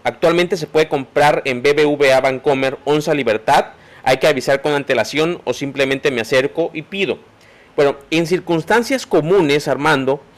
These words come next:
bueno, lo, y fue lo que le contestamos precisamente a Armando, en circunstancias comunes podrías acercarte a cualquier banco,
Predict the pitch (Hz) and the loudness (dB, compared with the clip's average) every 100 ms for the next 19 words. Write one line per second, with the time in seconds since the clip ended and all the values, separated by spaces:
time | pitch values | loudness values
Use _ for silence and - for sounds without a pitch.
0 | - 156 147 131 117 123 120 151 151 147 | -4 0 2 2 0 -4 2 0 2 -2
1 | 131 117 - 139 131 127 123 127 127 139 | -4 -6 -4 -4 -2 -6 -4 -4 -2 0
2 | 143 127 120 139 - - - 151 151 156 | 0 0 -2 -10 -20 -20 -6 -4 -2 -2
3 | 214 220 262 185 160 175 180 - 139 143 | 0 0 -2 -2 0 0 -2 -4 -2 0
4 | 180 202 160 131 147 135 - 160 - 127 | -2 -2 -6 -2 -2 0 -2 -4 -2 -4
5 | 131 123 113 151 151 147 147 123 131 131 | -2 -2 -4 -2 -2 2 0 -2 -4 -6